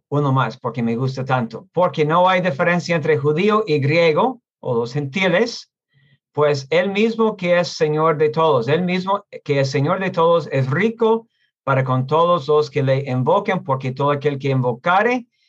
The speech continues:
el nombre del Señor será salvo". Entonces, obviamente, una palabra muy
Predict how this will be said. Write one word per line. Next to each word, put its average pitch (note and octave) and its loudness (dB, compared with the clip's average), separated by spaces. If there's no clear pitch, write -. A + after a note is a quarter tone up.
el C3+ 2
nombre A3 2
del D#3 2
Señor C3+ -2
será B2+ 0
salvo". D#3+ 0
Entonces, G3 -2
obviamente, G#3 0
una F#3+ -2
palabra E3+ 2
muy D#3 0